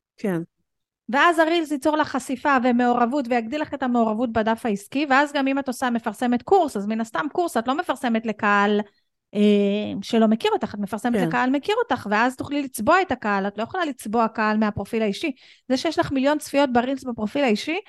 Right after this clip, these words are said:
Speaker 2: שאת מגיעה לשלב הפרסום הממומן, זה, זה לא משנה לך, את, הצפיות האלה. כאילו, הן
Speaker 1: ברור.
Speaker 2: משנות והן נהדרות והן נותנות לך חשיפה, אה, אבל
Speaker 1: <clears throat> זה משנה מבחינת האנשים,
Speaker 2: לא
Speaker 1: לא
Speaker 2: בונות
Speaker 1: מבחינת
Speaker 2: לך קהל.
Speaker 1: האלגוריתם.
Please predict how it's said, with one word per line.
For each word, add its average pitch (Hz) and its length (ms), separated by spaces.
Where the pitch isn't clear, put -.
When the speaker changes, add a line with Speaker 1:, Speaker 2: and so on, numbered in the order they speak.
Speaker 2:
שאת 240 200
מגיעה 240 300
לשלב 294 320
הפרסום 277 360
הממומן, 262 500
זה, 254 220
זה 240 100
לא 254 100
משנה 311 300
לך, 302 220
את, 208 180
הצפיות 190 1160
האלה. 170 200
כאילו, 226 200
הן 226 140
Speaker 1:
ברור. 185 160
Speaker 2:
משנות 269 220
והן 254 140
נהדרות 220 440
והן 240 120
נותנות 226 300
לך 240 80
חשיפה, 190 380
אה, 208 300
אבל 196 320
Speaker 1:
<clears throat> - 100
זה 226 160
משנה 233 300
מבחינת 214 400
האנשים, 196 380
Speaker 2:
לא 262 60
Speaker 1:
לא 247 60
Speaker 2:
בונות 254 180
Speaker 1:
מבחינת 170 220
Speaker 2:
לך 165 60
קהל. 165 100
Speaker 1:
האלגוריתם. 160 340